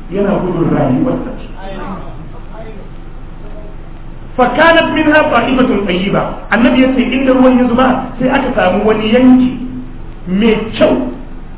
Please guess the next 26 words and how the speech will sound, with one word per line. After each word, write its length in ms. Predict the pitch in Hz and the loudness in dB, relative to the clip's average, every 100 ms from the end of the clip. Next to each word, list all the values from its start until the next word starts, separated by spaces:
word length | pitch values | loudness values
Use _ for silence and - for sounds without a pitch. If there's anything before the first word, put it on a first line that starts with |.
| - | -4
Qabilatil 560 | - 285 247 - 196 | 0 2 4 2 0
ma, 280 | 185 160 - 196 | 0 -2 -2 0
wajen 480 | 254 285 214 233 - | 2 2 0 -4 -6
sai 160 | 202 196 | -2 2
ya 140 | 202 | 2
rike 200 | 233 - | 2 0
ruwa, 280 | 170 170 175 180 | 0 2 0 0
sai 120 | 180 | 0
ya 160 | 175 | 2
dawo 160 | 175 180 | 2 0
fadama. 360 | 160 151 143 - - - - | -2 -2 -2 -4 -8 -14 -4
فأنبتت 680 | 233 202 196 - 254 269 262 | -2 0 0 2 2 2 2
الكلأ 420 | 247 - 220 220 - - - - - | 0 2 2 2 0 -4 -10 -12 -4
والعشب 440 | 147 - - 254 254 | 0 2 0 0 0
الكثير. 420 | 190 - 190 165 - - - | 0 -2 -4 -6 -8 -8 -2
Sai 100 | 247 | 0
ya 80 | 247 - | 0 -2
fitar 260 | 247 262 254 | 0 2 2
da 100 | 214 214 | 0 -2
ciyayi 400 | 202 190 240 254 | 2 2 4 2
da 80 | |
ganyayyaki 520 | 247 254 247 226 214 247 | 2 4 4 4 2 4
masu 260 | 220 262 | 4 2
yawa. 200 | 277 262 - - - - - | 0 -2 -4 -10 -12 -12 -4
وكان 300 | 151 220 220 208 | -2 0 2 2
منها 240 | 196 202 | 2 2